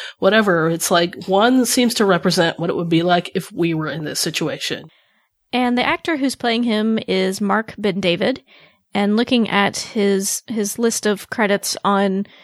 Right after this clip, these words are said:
Speaker 2: I M D B, it doesn't look like he's had a, really a leading role before, but he's had recurring roles on Hard Rock Medical, not familiar with that one, Degrassi, The Next Generation, and Bitten.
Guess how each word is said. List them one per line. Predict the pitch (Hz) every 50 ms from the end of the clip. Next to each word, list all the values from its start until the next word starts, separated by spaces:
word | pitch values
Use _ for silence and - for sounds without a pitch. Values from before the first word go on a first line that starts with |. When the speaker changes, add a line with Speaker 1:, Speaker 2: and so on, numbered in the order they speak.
| - - - _ _ 202
Speaker 2:
I | 214
M | 220 220
D | 214 220 202
B, | 233 233
it | 247 240
doesn't | - 330 339 370
look | 349 370 - -
like | 349 339
he's | - 277 262 -
had | 240 240 226 226 226 202
a, | 190 180
really | 202 214 208 202 196
a | 180
leading | 180 190 190 190 208 233 254 269 269
role | 277 277 285
before, | 277 294 285 - 302 294 294 285
but | - 247 -
he's | - 226 226 -
had | - 202 190 190 190 185 208
recurring | 208 - - 240 220 220 214 196
roles | 190 196 202 196 196 196 196 - - -
on | 190 190 185 185 180 185 185 185 - - - - -
Hard | - 247 240 269 240
Rock | 262 240 240 -
Medical, | 214 202 214 240 233 220 202 175 190 240 - _ _ _ _ _
not | - 226 -
familiar | - 226 226 220 220 214
with | 226 220
that | 185 - -
one, | 277 339 - - - - - - 381 320 - -
Degrassi, | 262 214 247 240 220 - - 262 233
The | 233 226
Next | 220 214 208 - -
Generation, | - 196 196 190 190 190 190 - 196 175 170 -
and | - - 175 170 165 160 170 - - - 185 -
Bitten. | 180 180 - 170 - - - -